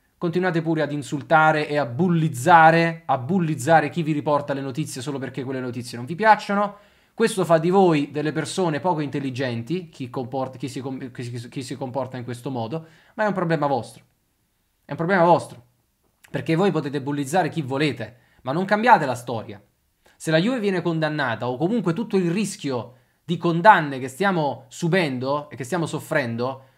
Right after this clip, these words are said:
non dipende dal fatto che qualche giornalista parla o che qualche youtuber fa delle ricostruzioni su come stanno le cose, su come stanno i fatti.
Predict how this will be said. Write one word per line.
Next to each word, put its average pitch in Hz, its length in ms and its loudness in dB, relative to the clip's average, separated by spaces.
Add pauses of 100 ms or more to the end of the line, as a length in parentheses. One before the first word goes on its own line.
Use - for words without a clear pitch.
(120)
non 156 120 -4
dipende 196 400 0
dal 135 140 -2
fatto 139 260 -4
che 123 60 -8
qualche 131 260 -6
giornalista 131 500 -6
parla 131 720 2
o 131 100 -8
che 139 100 -4
qualche 143 280 -2
youtuber 135 920 -2
fa - 160 -2
delle 147 160 -2
ricostruzioni 135 720 -6
su 131 120 -10
come 139 220 -6
stanno 139 340 -4
le 131 120 -6
cose, 123 280 -4
su 117 120 -12
come 135 180 -10
stanno 131 240 -8
i 127 60 -8
fatti. 120 500 -6